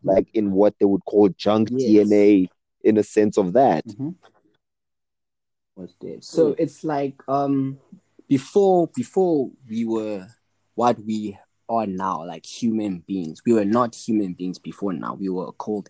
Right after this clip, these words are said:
Speaker 2: angelic beings before we fell from the garden or
Speaker 1: <laughs>
Speaker 2: we fell from heaven
Speaker 1: Let me
Speaker 2: or
Speaker 1: process, let me,
Speaker 2: sinned.
Speaker 1: let me <laughs> process that. That is, that is very heavy. Let me, <laughs> whoa, whew.
Speaker 2: <laughs>
Speaker 1: Wait, wait,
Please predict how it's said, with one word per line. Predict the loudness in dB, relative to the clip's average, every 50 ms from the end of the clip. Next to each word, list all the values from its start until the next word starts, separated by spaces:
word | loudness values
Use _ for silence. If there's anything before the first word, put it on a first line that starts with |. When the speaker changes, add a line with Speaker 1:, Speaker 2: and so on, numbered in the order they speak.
| -14
Speaker 2:
angelic | -14 -12 -12 -12 -12 -10 -10 -12 -12 -14 _ -12
beings | -12 -10 -10 -12 -14 -18
before | -20 -20 -20 -20 -20 -12 -6 -6 -4 -4 -6 -8 _ _ _ _ _ _ _ _ -14
we | -12 -12
fell | -10 -4 0 0 2 0 0
from | -4 -8 -8 -4 -4 -2 -2 -4 -4 -6 -8
the | -10 -14
garden | -10 -8 -6 -6 -6 -6 -8 -12 -14 -12 -6 -2
or | 0 2 2 2 0
Speaker 1:
<laughs> | 0
Speaker 2:
we | -4 -12
fell | -10 -8 -8 -8
from | -8 -6 -6 -4 -4 -2
heaven | -4 -4 -6 -8 -10 -10 -10 -10 -6 0 4
Speaker 1:
Let | 4 6
me | 6 6 4
Speaker 2:
or | 4 4
Speaker 1:
process, | 4 6 6 6 6 4 2 2 2 0 -2 2
let | 4 4 6
me, | 6 4 2
Speaker 2:
sinned. | 0 _ _ 2
Speaker 1:
let | 4 6 6 6
me | 6 6 2
<laughs> | 2 0
process | -12 -10 -2 2 2 2 2 2 0 -2 0 0 2
that. | 2 2 4 4
That | 2 4 4
is, | 4 2 2 0 _ _ -20 _ -12 _ 0
that | 4
is | 4 6 6
very | 6 6 8 8 8 8
heavy. | 8 6 6 6 6 4 0
Let | 2 4 4 2 2 0 0
me, | 0 0 _ _ _ -20 _ _
<laughs> | _ _ _ _ _ _
whoa, | 4 6 8 8 8 8 6 4 2 0 2
whew. | 4 4 4 4 _ _ _ _ _ -4
Speaker 2:
<laughs> | -4 -2 -2 2 2 2 4 4 0 0 0 -2 -2 2
Speaker 1:
Wait, | 6 6 8 8 8 6 4 0
wait, | 2 4 6 6 6 4 2